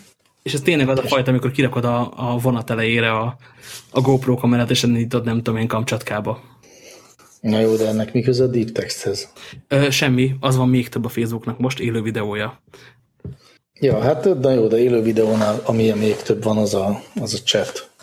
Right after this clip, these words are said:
Speaker 2: chatje, vagy chat beszélgetései, amihez ő ugye egyre inkább szeretne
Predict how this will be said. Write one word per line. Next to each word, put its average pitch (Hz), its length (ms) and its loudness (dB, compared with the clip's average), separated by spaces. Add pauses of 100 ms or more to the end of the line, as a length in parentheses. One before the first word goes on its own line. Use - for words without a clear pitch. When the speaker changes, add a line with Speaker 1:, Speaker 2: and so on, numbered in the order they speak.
Speaker 2:
chatje, - 500 -2
vagy 85 160 -8
chat 95 260 -4
beszélgetései, 101 1040 -2 (1400)
amihez 113 440 2
ő 110 100 4
ugye 110 220 2
egyre 107 240 2
inkább - 380 0
szeretne 98 520 0